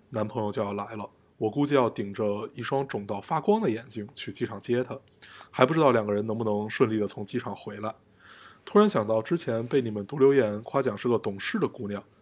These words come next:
看看现在在和之前小时候，突然明白我不是真懂事儿，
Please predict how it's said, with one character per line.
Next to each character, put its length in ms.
看 160
看 120
现 200
在 280
在 120
和 140
之 160
前 220
小 220
时 140
候， 280
突 140
然 140
明 180
白 200
我 100
不 100
是 100
真 160
懂 160
事 100
儿， 100